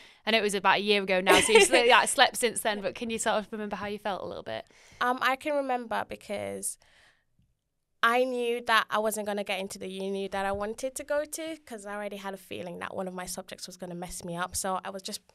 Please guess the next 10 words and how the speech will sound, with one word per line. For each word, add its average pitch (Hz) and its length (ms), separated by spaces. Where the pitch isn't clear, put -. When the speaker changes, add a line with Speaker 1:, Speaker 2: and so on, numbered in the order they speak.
Speaker 2:
mentally 277 380
preparing 254 340
myself 220 460
just - 220
to 240 60
see 214 360
what 220 120
I 214 60
actually 208 420
got. 214 500